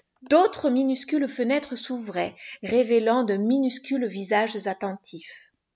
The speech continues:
Certains étaient des visages d'hommes et d'autres, manifestement, des visages de femmes.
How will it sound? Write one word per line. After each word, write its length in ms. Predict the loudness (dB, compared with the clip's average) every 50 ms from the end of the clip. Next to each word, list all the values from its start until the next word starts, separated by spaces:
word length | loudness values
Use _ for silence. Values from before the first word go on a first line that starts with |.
| _ _ _ _ _ _ _ _ _ _ _ _ _ _ _ _ -20
Certains 540 | -14 -8 -6 -6 -6 -6 -4 -2 0 0 0 -2 -4 -10 -16 -10 -6 -6
étaient 240 | 0 2 2 4
des 100 | 4 2
visages 440 | 0 0 0 2 2 2 2 2 -2
d'hommes 500 | -4 0 2 4 4 4 4 2 0 -4 -6 -10 -6 -4
et 100 | -2 0
d'autres, 400 | 4 4 6 6 4 4 0 -4
manifestement, 880 | -4 -4 -4 -6 -6 -6 -6 -6 -6 -6 -6 -6 -6 -2 -2 0 0 -2
des 180 | -2 -4 -8
visages 500 | -10 -10 -6 0 2 2 2 2 0 -4
de 120 | -6 -6 -6
femmes. 440 | -6 -10 -14 -14 -14 -14 -16 -20